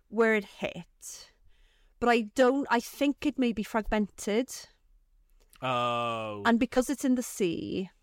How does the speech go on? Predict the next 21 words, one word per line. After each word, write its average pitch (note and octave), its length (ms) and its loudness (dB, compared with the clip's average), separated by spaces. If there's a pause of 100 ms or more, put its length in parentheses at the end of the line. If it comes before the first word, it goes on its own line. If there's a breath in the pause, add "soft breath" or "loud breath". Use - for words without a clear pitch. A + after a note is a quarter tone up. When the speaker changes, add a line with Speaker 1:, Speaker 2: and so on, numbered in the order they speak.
(580)
Speaker 1:
you G3 80 2
know, E3+ 240 0 (500)
there's F#3+ 140 -4
movement. E3+ 560 -6 (600 soft breath)
Um, G3 140 -2
Speaker 2:
Yeah. G3+ 520 2 (160)
Speaker 1:
so - 140 0
I'm A#3+ 160 4
wondering A#3+ 500 4
if F#3 120 -6
maybe, F#3 600 0
because G3+ 300 -2
there, A3 180 2 (120)
there's A3 160 0
some - 260 -2
talk A3+ 360 0
here G3 320 2
in F#3 100 0
another, F3+ 580 2
um, E3 320 -2
publication, E3 720 -4